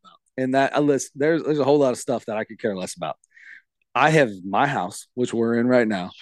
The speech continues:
I have my family. And outside of that,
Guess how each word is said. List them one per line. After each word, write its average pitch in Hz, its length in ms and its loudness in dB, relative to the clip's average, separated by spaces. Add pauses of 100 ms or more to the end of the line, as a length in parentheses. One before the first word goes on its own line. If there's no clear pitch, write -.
(220)
I 127 80 4
have 117 160 4
my 107 240 6
family. 80 400 -4 (600)
And 107 360 2
outside 147 540 4
of 95 180 -4
that, 131 320 2